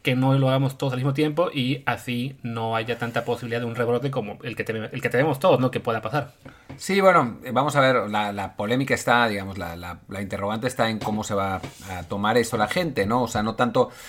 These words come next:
Speaker 2: las medidas, pues, parecen estar bien, o sea, en la, en la, digamos, en la teoría, pues, si se mantiene la distancia, si la gente sale individualmente, si no hacen tonterías, pues, están bien, están bien las medidas. Ahora,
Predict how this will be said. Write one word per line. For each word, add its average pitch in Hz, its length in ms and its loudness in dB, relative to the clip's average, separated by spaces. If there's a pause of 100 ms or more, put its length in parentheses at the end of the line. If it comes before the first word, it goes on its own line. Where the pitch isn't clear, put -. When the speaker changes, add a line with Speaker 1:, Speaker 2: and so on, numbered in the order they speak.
(160)
Speaker 2:
las 117 140 2
medidas, 139 340 6
pues, - 140 -12
parecen 120 340 2
estar 131 260 2
bien, 131 280 4
o 117 80 -4
sea, 95 140 -4
en 95 100 -4
la, 90 200 -4
en 98 140 -4
la, 92 420 -2 (640)
digamos, 107 360 -2
en 107 80 -2
la 104 120 0
teoría, 123 540 4 (280)
pues, 104 180 -6
si - 180 -4
se 104 140 -2
mantiene 120 280 0
la 117 80 4
distancia, 131 920 2
si 120 280 0
la 104 120 0
gente 107 260 -6
sale 107 180 -2
individualmente, 117 840 2
si 113 320 -2
no 107 340 0 (300)
hacen 101 320 -2
tonterías, 135 580 2
pues, - 360 -6
están 101 400 -4
bien, 90 520 -6
están 104 240 -8
bien 110 120 -4
las 120 100 -2
medidas. 147 340 2
Ahora, 101 360 -4